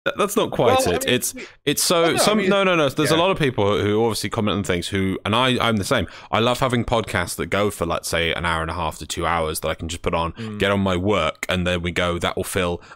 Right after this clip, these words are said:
Speaker 1: a, a good chunk of my day while I'm getting on with things. It's
Speaker 2: Mm.
Speaker 1: nice. But then there's other people who think, "Oh, trying to get through two hours of this." Oh,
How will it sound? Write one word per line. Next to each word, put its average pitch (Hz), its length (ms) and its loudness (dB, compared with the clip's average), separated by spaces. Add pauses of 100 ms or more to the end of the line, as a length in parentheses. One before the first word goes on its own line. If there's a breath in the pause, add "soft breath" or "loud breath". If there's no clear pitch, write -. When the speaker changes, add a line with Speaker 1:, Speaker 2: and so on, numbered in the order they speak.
Speaker 1:
a, 95 60 -8 (200)
a 101 60 -2
good 87 240 0
chunk 92 240 -2
of 87 100 -4
my 90 140 0
day 90 180 0
while 82 200 -2
I'm 85 80 -6
getting 82 200 -2
on 123 140 2
with 87 100 -2
things. 76 300 -10 (760)
It's 104 140 -4
Speaker 2:
Mm. 120 60 2
Speaker 1:
nice. 95 340 -2 (200 loud breath)
But 101 100 0
then 117 100 2
there's 120 140 0
other 151 200 2
people 95 260 2
who 104 100 0
think, 113 280 -2
"Oh, 139 920 0
trying 139 220 -2
to 131 60 -2
get 135 200 -2
through 131 160 -2
two 123 180 -2
hours 120 300 -2
of 113 80 -4
this." 113 260 -2
Oh, 113 80 -4